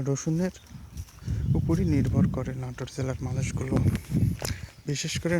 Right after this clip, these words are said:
নাটোরের বড়াই গ্রামের মানুষগুলো বেশি রসুনের উপর নির্ভরশীল। এটা মাত্র এই রসুনের গাছগুলো দেখতেছেন, এর বয়সগুলো হয়তো হবে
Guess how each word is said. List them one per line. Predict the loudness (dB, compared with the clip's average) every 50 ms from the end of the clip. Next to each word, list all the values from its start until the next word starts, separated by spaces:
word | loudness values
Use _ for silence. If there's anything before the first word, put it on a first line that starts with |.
| 4 4
নাটোরের | 2 2 0 -2 0 0 2 2
বড়াই | 2 4 6 6 6 6
গ্রামের | 4 2 2 0 0 0 0 0
মানুষগুলো | 0 -2 -4 -4 -6 -6 -6 -4 -2 -2 -2 -4 -6 -8 -12 -12 -12 -10 -10 -10 -10 -10 -12 -14 -14 -18 -10 -6 -4 -2 0
বেশি | 0 0 2 0 0 0 -2 -4 -6 -12 -18 -20 -20 -18 -16 -14 -14 -14 -14 -16 -18 -18 -20 -18 -18 -12 -8 -6 -6 -2 -2
রসুনের | -2 -2 0 0 0 0 0 0
উপর | -2 -2 -2 0 0
নির্ভরশীল। | 0 -2 -4 -6 -6 -6 -6 -6 -6 -6 -6 -6 -8 -8 -8 -8 -8 -8 -8 -6 -6 -4 -2 -2 -4 -4 -6 _ -20 -20 -20 -20 -20 -20 -20 -18 -18 -18 -18 -18 -20 -20 -20 -20 -20 -20 -18 -14 -14 -12 -12 -10 -2 0 2 2 2 0 -6 -8 -8 -6 -6 -6 -6 -6 -10 -12 -12 -10 -10 -10 -10 -10 -14 -16 -14 -12 -10 -10 -10 -8 -4 -4
এটা | -2 0 2 2 4
মাত্র | 2 2 0 -2 -6 -6 -6 -8 -12 -16 -14 -10 -8 -8 -6 0 2 4
এই | 4 4
রসুনের | 4 2 2 2 2 2 0 -2 -4 -8 -10 -10 -4 -2 -2 -2 -4 -10 -18 -16 -10 -6 -4 -2
গাছগুলো | 0 0 0 0 0 0 0 0 0 -2
দেখতেছেন, | -2 -4 -2 -6 -6 -4 -2 0 0 2 2
এর | 2 2 2
বয়সগুলো | 2 2 4 2 2 0 0 0 0 0 0 0
হয়তো | 0 -2 -2 -2 -2 -2 -2
হবে | -2 -4 -4 -4